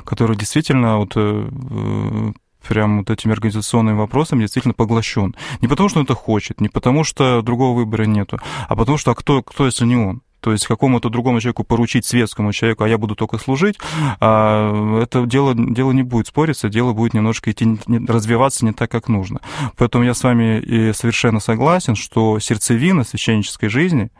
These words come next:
она должна быть в совершении литургии, оно должно быть молитва. Так оно и есть, так мы и стараемся жить. Но опять же, вот, э,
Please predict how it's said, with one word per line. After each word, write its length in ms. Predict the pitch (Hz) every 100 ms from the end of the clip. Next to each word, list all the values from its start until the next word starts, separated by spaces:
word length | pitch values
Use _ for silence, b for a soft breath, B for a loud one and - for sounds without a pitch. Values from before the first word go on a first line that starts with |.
| B
она 220 | B 104 104
должна 340 | 113 127 117
быть 220 | 98 110
в 40 | -
совершении 420 | 110 98 120 113
литургии, 560 | 107 117 107 98 127 - B 147 131 B
оно 180 | 107
должно 440 | 110 110 113 127 110
быть 240 | 120 123
молитва. 400 | 113 110 98 123
Так 200 | - 113
оно 120 | 156 175
и 80 |
есть, 380 | 147 98 92 _ -
так 200 | 123 123
мы 80 |
и 20 | 120
стараемся 460 | 127 123 117 139
жить. 240 | 127 101 - 147 151 104 110
Но 240 | 120 120
опять 240 | 120 135
же, 160 | 110 110
вот, 160 | 104 -
э, 520 | 110 107 104 104 107